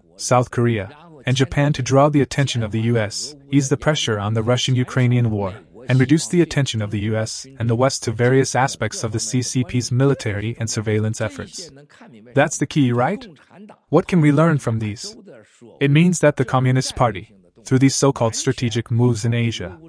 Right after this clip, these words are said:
completely relies on Russia's winning the war against Ukraine and then works together with Russia to attack Taiwan. This strategy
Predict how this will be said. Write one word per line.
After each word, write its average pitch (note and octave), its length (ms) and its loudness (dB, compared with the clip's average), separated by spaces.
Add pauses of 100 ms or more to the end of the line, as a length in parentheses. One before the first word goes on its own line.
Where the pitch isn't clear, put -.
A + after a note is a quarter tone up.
(220)
completely E3 460 2
relies B2 480 2
on A2+ 120 -2
Russia's A#2+ 400 0
winning B2+ 280 2
the A#2+ 80 -2
war A2+ 260 2
against A#2 380 -2
Ukraine G#2+ 480 -2 (100)
and A#2 100 0
then A#2 200 2
works B2+ 240 -2
together A2+ 320 0
with G#2 180 -6
Russia A#2 300 -2
to - 180 -6
attack A2 300 -4
Taiwan. G2+ 480 -4 (640)
This C3 160 4
strategy A2+ 500 -2